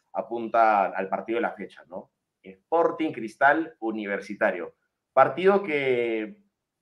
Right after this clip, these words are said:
es más decisivo para la U, definitivamente, que para Sporting Cristal.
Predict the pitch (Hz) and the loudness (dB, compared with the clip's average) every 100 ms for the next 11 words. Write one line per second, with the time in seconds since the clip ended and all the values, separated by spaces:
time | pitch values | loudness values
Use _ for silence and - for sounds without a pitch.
0 | - 147 160 185 170 135 160 180 208 202 | -8 0 6 6 4 -4 -2 0 2 2
1 | 135 113 107 101 98 - - 110 113 151 | 4 4 4 4 2 -2 -6 2 4 6
2 | 214 202 127 113 110 151 175 175 180 196 | 4 2 -2 -6 2 2 4 0 -2 -4
3 | - 113 110 110 - 117 131 107 - 98 | -4 -4 0 -2 -2 -6 -6 -8 -2 -2
4 | 82 | -2